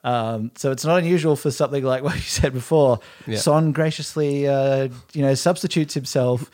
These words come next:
Speaker 2: Yeah.
Speaker 1: to allow, you know,
Speaker 2: <laughs> Yeah.
Speaker 1: Lamela to come on and score the winner.
Speaker 2: Mm-hmm.
Speaker 1: Um,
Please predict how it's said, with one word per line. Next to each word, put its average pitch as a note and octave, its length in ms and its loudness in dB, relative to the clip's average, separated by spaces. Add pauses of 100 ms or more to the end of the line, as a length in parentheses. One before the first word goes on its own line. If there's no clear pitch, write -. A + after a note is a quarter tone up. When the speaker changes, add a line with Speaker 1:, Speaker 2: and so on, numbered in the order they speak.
Speaker 2:
Yeah. B2 140 -2
Speaker 1:
to D#3 180 2
allow, C#3 840 4
you D3 140 0
know, C3 360 2
Speaker 2:
<laughs> - 80 -20
Yeah. A2+ 280 0
Speaker 1:
Lamela C#3+ 320 4
to C#3+ 80 4
come C#3+ 160 2
on C3 100 4
and C3+ 80 0
score C3 260 2
the B2+ 80 -2
winner. A2+ 300 -2 (140)
Speaker 2:
Mm-hmm. A2+ 280 -2 (340)
Speaker 1:
Um, A2 480 -4